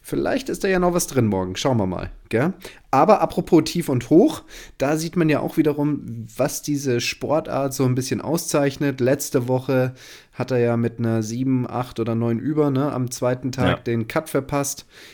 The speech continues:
Speaker 1: In Katar, in Katar war das richtig, als Antoine
Speaker 2: Ja.
Speaker 1: Rosner seinen ersten European Tour Turnier Sieg eingefahren hat mit diesem sechzig Fuß Putt am letzten Loch für Birdie, um den Einschlag
Speaker 2: Wahnsinn.
Speaker 1: Sieg,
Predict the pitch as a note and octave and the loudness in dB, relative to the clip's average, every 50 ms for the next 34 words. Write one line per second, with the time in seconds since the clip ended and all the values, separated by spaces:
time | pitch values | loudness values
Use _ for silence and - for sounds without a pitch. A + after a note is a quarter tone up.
0 | - - - - B2 A#2+ B2+ - - - - C3 A#2+ - - - - - C3+ C#3+ | -20 -8 -4 -2 -2 -2 -2 -4 -6 -4 -4 -4 -4 -4 -8 -10 -8 -4 -4 -2
1 | E3+ G#3+ C4 C#4 A#3+ - C#3 C3+ - D#3 C#3 C#3 - D3 E3+ F#3+ F#3+ F#3 F3+ F3+ | -2 -2 -2 -4 -4 -6 -8 -6 -4 -4 -2 -2 0 -2 0 0 -2 -2 -2 -2
2 | E3+ - F3+ F3+ F3+ - - G#3+ G#3 - - - A#2+ C3 C3 B2+ - C3+ B2+ - | -4 -4 -4 -6 -6 -4 -4 -4 -4 -4 -4 -4 -2 -2 -2 -2 -4 -6 -2 2
3 | B2 A#2+ C3 C3+ C3 C3 - A#2+ A2 G#2+ A#2+ C3 B2+ B2+ B2+ C3 C3 C3+ D3+ D#3+ | 2 4 4 2 0 -2 -4 -6 -2 2 2 2 2 2 0 0 0 2 2 0
4 | E3 D#3+ - C3+ A#2+ B2+ B2 B2+ C3 C3 B2+ A#2 - B2+ C3 - - B2+ B2 B2+ | -2 -4 -6 -8 -4 -2 -2 0 0 -2 -2 -2 -4 -6 -6 -6 -6 -4 -2 -2
5 | B2 B2 B2+ B2 A#2+ A#2 - C#3+ C3 - A#2+ A2 A2+ A#2 A2+ A2 - - G#2+ G#2 | -2 -2 -2 -4 -6 -4 -4 -6 -4 -4 -4 -2 -2 -2 -2 -4 -6 -8 -10 -8
6 | A2 A#2 A#2+ B2+ B2 - - - A2+ A#2+ C#3 C3 A#2 G#2+ - - G#2+ G#2+ G#2+ G#2+ | -6 -8 -8 -8 -10 -14 -10 -8 -6 -4 -2 -2 -2 -4 -4 -4 -4 -2 -2 -2
7 | G#2 A#2+ B2 - B2 A2+ A2+ A#2 A2 A2+ A2+ A2+ A2 G#2 - A#2+ C3 - - - | -2 -4 -4 -4 -6 -6 -4 -6 -4 -2 -2 -2 -2 -2 -2 -4 -4 -4 -6 -6
8 | B2+ C3 - - - G#3 A3+ G#3+ - - - - - B2 B2+ - - - A#2+ A#2+ | -6 -6 -6 -6 -4 -4 -2 -4 -6 -8 -8 -4 -4 -4 -4 -4 -6 -4 -4 -2
9 | A#2 A2 A2+ A#2+ A#2+ - - - A#2 A2+ A2+ C3+ C#3+ - - - B2+ A#2+ G#2+ A#2 | -2 0 0 -2 -2 -4 -4 -4 -2 0 0 -2 -2 -4 -2 0 0 0 2 2
10 | A#2 B2 C3+ C#3 C#3 C3 - - - E3 F3 E3+ D#3 C#3 B2+ B2 - A#2+ B2+ C#3 | 4 4 4 4 2 0 0 0 2 2 2 2 2 2 0 0 -2 -4 -4 -2
11 | D3 - - - C3 B2 B2 B2 B2 - - - F#2+ E2+ E2 D#2 D2+ E2+ E2+ D2+ | -2 -4 -4 -2 0 2 2 0 0 -4 -10 -10 -6 -2 0 2 2 2 0 0
12 | E2+ D#2+ D2+ - A2 G#2+ G2+ G#2+ A#2+ D3 E3+ D#3+ - - - | -2 -2 -4 -4 -6 -6 -6 -4 -4 -4 -4 -6 -10 -14 -16